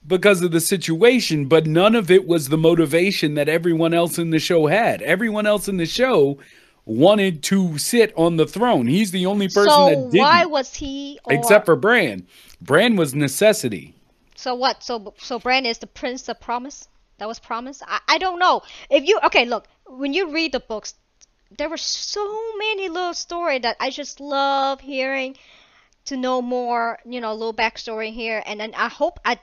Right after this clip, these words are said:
Speaker 1: And
Speaker 2: thought,
Speaker 1: that's
Speaker 2: I
Speaker 1: why
Speaker 2: thought,
Speaker 1: you have the books.
Speaker 2: and that's what I thought it will tie a little bit better, uh, in the series, but the ending, just no.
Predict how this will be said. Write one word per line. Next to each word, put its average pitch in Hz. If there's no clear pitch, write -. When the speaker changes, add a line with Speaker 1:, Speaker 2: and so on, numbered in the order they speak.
Speaker 1:
And 370
Speaker 2:
thought, -
Speaker 1:
that's -
Speaker 2:
I 185
Speaker 1:
why 135
Speaker 2:
thought, 202
Speaker 1:
you 127
have 113
the 120
books. 160
Speaker 2:
and 220
that's 233
what 240
I 240
thought 233
it 247
will 254
tie 392
a 320
little 202
bit 185
better, 170
uh, 156
in 233
the 220
series, 240
but 214
the 220
ending, 247
just -
no. 262